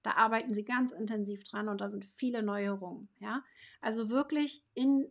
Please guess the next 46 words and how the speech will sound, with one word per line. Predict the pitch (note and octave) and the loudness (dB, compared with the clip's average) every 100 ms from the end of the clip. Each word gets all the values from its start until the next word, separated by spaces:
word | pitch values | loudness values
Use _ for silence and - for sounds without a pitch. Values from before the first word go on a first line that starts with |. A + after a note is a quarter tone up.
| _ | _
diesen | - A3+ A#3 A#3+ | -8 -4 -2 -2
Kontakt | A#3+ A3+ A3+ A3 - | -2 -6 -4 -6 -4
mit | G#3 G#3 | -6 -4
den | G3+ | -2
Leuten | G3+ G3+ G3 | -2 -4 -6
wieder | F#3+ G3+ | -6 -8
zu | G#3 | -10
kommen, | - - G#3+ A#3+ B3 - - - | -12 -4 -2 -2 -4 -12 -18 -6
finde | A#3+ B3+ | -4 -2
ich | A#3 | -4
super | - D4 C4 C4+ | -6 -6 -2 -2
spannend, | - A#3 A#3 A#3 B3 | -2 -2 0 -2 -4
ganz, | C4 D4 D#4 | 0 0 0
ganz | C4 B3+ | 0 -2
viel | - | -2
Potenzial, | B3 A#3+ A#3 A3 G#3+ - G#3+ G#3 | -4 -4 -4 -4 -4 0 2 2
das | G3+ | 0
ich | G3 - | -6 -6
da | G3 | -4
sehe. | G3 G3 G#3+ B3 C4+ _ - _ _ | -2 -2 0 0 -4 _ -20 _ _
Und | - A3+ | -2 0
wenn | A#3+ | 2
ihr | B3 | 0
Fragen | B3 - A#3 C4 C4 G#3+ | -2 -2 2 4 4 0
zu | - | 0
den | G#3+ G#3+ | -2 0
einzelnen | A3+ A#3 A#3 G#3+ G#3+ | 0 0 0 0 0
Themen | - A#3+ A#3+ G#3 G3 | 0 0 0 0 -2
habt, | G#3+ - | -4 -4
dann | G#3+ G#3 | -6 -2
sagt | G3+ - | -2 -2
bitte | G#3+ G#3+ | -6 -4
Bescheid. | A3+ G#3+ - G#3 G#3+ B3+ - | -6 -4 -2 0 0 0 -6
Ich | G#3+ - | -10 -6
finde | A#3+ A3+ | -4 -4
es | A3 - _ | -6 -12 _
super | - C#4+ D4 B3+ | -6 -4 0 -2
spannend. | - A3+ A3 B3+ | -2 -4 -2 -2
Ich | C#4+ - | -2 -4
finde, | A#3+ A3+ | -4 -4
da | A3 | -6
kann | - | -4
man | A3 G#3+ | -2 -2
so | G#3 A#3+ | -2 -4
viel | C#4+ B3 A3 | -4 -2 -2
machen. | G#3 G#3 B3 | 0 0 0